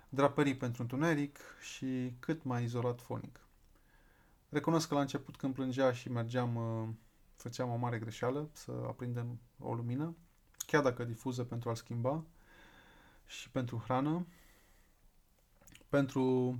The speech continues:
prepararea laptelui ulterior. Mai apoi am început să evităm să mai aprindem vreo lumină, mai ales în camera copilului,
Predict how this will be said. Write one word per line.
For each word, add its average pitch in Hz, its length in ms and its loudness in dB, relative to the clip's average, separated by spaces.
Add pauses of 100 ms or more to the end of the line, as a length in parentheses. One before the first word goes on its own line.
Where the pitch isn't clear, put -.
prepararea 127 400 2
laptelui 123 360 0
ulterior. 113 500 -6 (1300)
Mai 175 180 8
apoi 135 320 6
am 143 80 4
început 131 320 -2
să 131 120 -2
evităm 120 400 0
să 127 140 -6
mai 120 100 0
aprindem 123 300 0
vreo 120 120 2
lumină, 117 360 2
mai 139 260 0
ales 120 260 0
în 120 80 -4
camera 117 320 0
copilului, 143 720 -2